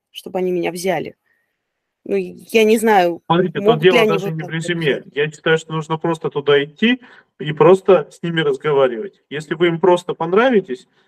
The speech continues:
Speaker 2: тогда уже дойдет дело до резюме, придете домой, за один вечер резюме составите, отправите, и все будет хорошо.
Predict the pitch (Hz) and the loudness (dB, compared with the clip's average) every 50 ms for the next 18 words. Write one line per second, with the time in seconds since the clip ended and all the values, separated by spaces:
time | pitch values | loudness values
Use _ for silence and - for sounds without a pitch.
0 | _ _ - 156 143 143 180 196 190 160 165 - 156 151 165 160 147 156 156 151 | _ _ -10 -8 -2 2 2 2 2 0 -4 -12 -10 -8 -8 -10 -8 -6 -4 -2
1 | 143 135 131 135 139 139 135 135 143 160 175 208 240 247 226 - 190 - 147 151 | -2 -2 0 -2 -4 -4 -4 -8 -10 -8 -6 -4 -4 -4 -6 -8 -12 -10 -8 -8
2 | 143 - 151 131 143 156 165 190 220 240 240 226 202 - - _ _ _ _ _ | -8 -8 -6 -4 -4 -4 -2 0 0 0 0 -2 -4 -8 -16 _ _ _ _ _
3 | - 127 139 131 143 160 156 151 151 151 147 143 139 143 143 165 165 160 160 156 | -12 -12 -10 -6 -2 0 2 2 2 2 2 0 0 0 -2 -2 -2 -2 -4 -4
4 | - - 156 131 139 139 - 151 151 147 143 - - 147 - _ 208 214 214 196 | -4 -10 -8 -8 -8 -8 -8 -8 -6 -6 -6 -6 -10 -12 -4 _ 2 4 4 2
5 | 165 160 _ 151 139 135 - _ 160 180 180 175 170 _ 127 127 - - 160 156 | 2 -2 _ -8 -8 -8 -8 _ -4 -2 -2 -4 -6 _ -12 -12 -10 -12 -14 -10
6 | 139 139 131 - - 127 117 123 - _ _ 113 110 - | -10 -12 -12 -10 -12 -12 -12 -12 -14 _ _ -16 -16 -16